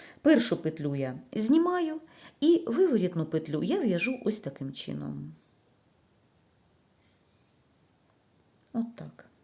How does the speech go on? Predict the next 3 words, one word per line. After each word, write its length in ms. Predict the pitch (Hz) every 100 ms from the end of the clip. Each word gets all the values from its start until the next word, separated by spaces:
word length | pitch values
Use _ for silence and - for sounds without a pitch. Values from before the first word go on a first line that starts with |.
| _ _ _ _ _ _ _ _ _ _ _ _ _ _ _ _ _ _ _ _ _ _ _ _ - - -
Я 180 | 233
не 120 | 311 262
знаю, 360 | 180 170 147